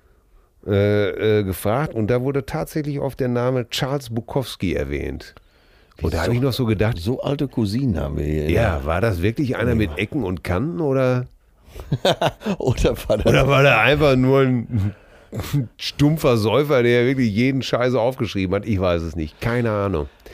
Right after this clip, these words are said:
Speaker 2: Ja, die
Speaker 1: Ich, äh,
Speaker 2: Einschätzung
Speaker 1: ich hab's
Speaker 2: von, äh,
Speaker 1: gelesen.
Speaker 2: Charles, äh, Bukowski ist natürlich von bis, ne?
Speaker 1: Ja.
Speaker 2: Äh, wie heißt noch der Roman mit der, mit dem Postmann?
Speaker 1: Äh,
Speaker 2: Ähm,
Speaker 1: der Mann mit der Ledertasche?
Speaker 2: Genau, der Mann mit der Ledertasche.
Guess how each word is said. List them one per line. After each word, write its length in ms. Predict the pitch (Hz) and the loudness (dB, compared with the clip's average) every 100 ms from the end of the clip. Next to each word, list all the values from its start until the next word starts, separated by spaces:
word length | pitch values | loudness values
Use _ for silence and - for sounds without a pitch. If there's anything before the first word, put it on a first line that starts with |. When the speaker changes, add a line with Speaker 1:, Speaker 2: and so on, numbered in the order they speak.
| - | -4
Speaker 2:
Ja, 140 | 110 | 2
die 80 | 131 | 2
Speaker 1:
Ich, 40 | 123 | 4
äh, 20 | |
Speaker 2:
Einschätzung 560 | 120 139 135 185 202 185 | 4 6 6 4 4 4
Speaker 1:
ich 120 | 190 | 4
hab's 140 | 165 | 4
Speaker 2:
von, 80 | 143 | 4
äh, 40 | 156 | 6
Speaker 1:
gelesen. 520 | 151 160 180 214 156 | 6 6 4 2 4
Speaker 2:
Charles, 160 | 156 | 4
äh, 40 | 156 | 4
Bukowski 480 | 143 139 165 - 151 | 0 0 0 2 0
ist 160 | 151 | 2
natürlich 360 | 147 135 131 120 | 2 4 2 2
von 260 | 131 123 104 | 2 4 4
bis, 260 | 90 - | 0 0
ne? 300 | 92 120 143 - - - - | 0 2 0 -6 -20 -14 -2
Speaker 1:
Ja. 220 | 110 82 - | 0 2 2
Speaker 2:
Äh, 800 | 123 113 110 107 104 110 110 117 | 4 6 6 4 4 2 0 0
wie 120 | 127 | 0
heißt 160 | 151 147 | 0 2
noch 80 | |
der 140 | 139 135 | 2 4
Roman 360 | 127 131 139 | 4 2 2
mit 140 | 143 135 | 2 4
der, 180 | 123 117 | 2 2
mit 140 | 120 | 2
dem 100 | 117 | 2
Postmann? 640 | 139 147 - 143 151 160 143 117 | 2 -2 0 0 2 0 -2 -4
Speaker 1:
Äh, 400 | 92 87 117 123 | -2 0 2 2
Speaker 2:
Ähm, 60 | 113 | 2
Speaker 1:
der 80 | 90 | 2
Mann 160 | 92 | 2
mit 120 | 117 107 | 2 2
der 100 | 90 | 2
Ledertasche? 560 | 98 139 123 143 170 | 2 0 -2 -4 -2
Speaker 2:
Genau, 380 | 185 123 107 82 | 0 2 2 2
der 100 | 101 | 2
Mann 160 | 113 127 | 2 2
mit 120 | 117 | 2
der 80 | 117 | 2
Ledertasche. 680 | 113 113 95 98 90 107 | 4 2 2 0 -2 -2